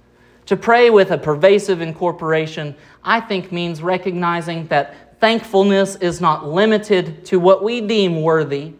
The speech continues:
of thanks, but what God has graciously permitted. Did you know that sometimes God puts people in your life that are difficult to deal with because he wants you to grow?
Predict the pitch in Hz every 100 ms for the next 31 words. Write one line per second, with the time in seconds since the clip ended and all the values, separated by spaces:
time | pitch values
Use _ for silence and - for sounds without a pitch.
0 | _ 147 135 - 143 135 147 - - -
1 | _ _ _ _ _ _ _ _ 170 180
2 | 180 165 160 175 190 180 175 131 147 160
3 | 165 165 - 147 135 - 131 131 120 101
4 | - _ _ _ _ _ _ _ _ _
5 | _ _ _ - _ _ _ _ _ _
6 | _ _ _ _ _ _ _ _ _ _
7 | _ _ _ - 185 214 254 208 190 147
8 | - 160 160 156 143 139 131 - - _
9 | _ _ _ _ - _ _ _ 185 202
10 | 196 190 180 - 180 165 170 156 151 139
11 | 135 139 139 - 131 127 139 151 143 147
12 | 143 143 127 135 135 139 139 - - 139
13 | 131 151 151 143 131 143 135 131 131 131
14 | 139 -